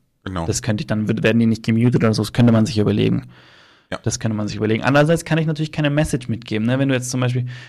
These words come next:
Speaker 2: oh, kann das, nee, ich glaub, unser, ich glaub, Stream Elements kann das auch nicht. Es wär halt auch cool, wenn du sagst, ne, wenn der das und das schreibt, kriegt der gleich die Info, du darfst das nicht schreiben aus dem und dem Grund. Punkt. Weißt du,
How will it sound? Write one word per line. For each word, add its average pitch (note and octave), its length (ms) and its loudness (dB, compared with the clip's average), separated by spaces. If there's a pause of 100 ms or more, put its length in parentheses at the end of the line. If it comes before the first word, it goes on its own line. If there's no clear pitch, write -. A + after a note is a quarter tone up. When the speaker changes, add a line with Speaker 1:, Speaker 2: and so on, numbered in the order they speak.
Speaker 2:
oh, B2+ 180 0
kann A#2+ 180 0
das, D3 200 -2 (260)
nee, A2+ 120 -2
ich A2+ 100 -4
glaub, A2+ 180 0
unser, A2+ 400 -4
ich B2 80 -8
glaub, A#2+ 180 -4
Stream - 180 -4
Elements A#2+ 260 0
kann A2 140 -4
das G2+ 80 -8
auch A2 100 -4
nicht. A2 200 -6 (240)
Es B2 140 -10
wär A2+ 100 0
halt A2 120 0
auch - 160 -4 (100)
cool, B2+ 100 0
wenn A#2+ 100 2
du A#2 80 0
sagst, A#2+ 260 -6
ne, A#2+ 160 0
wenn A#2 80 0
der A2 160 0
das A2+ 220 -4
und A#2 80 -2
das G#2 160 -4
schreibt, B2 240 -2
kriegt A#2+ 160 -6
der A#2 80 -2
gleich A2 180 -4
die - 100 -6
Info, B2 240 -2
du A#2+ 120 -6
darfst - 280 -6
das D#3 120 -4
nicht F3 100 -4
schreiben C3+ 240 -2
aus A#2+ 100 -4
dem A2+ 140 -4
und A2+ 60 0
dem C#3 120 2
Grund. A2 240 -2
Punkt. A#2 220 -2
Weißt G#2+ 160 -2
du, C3 80 0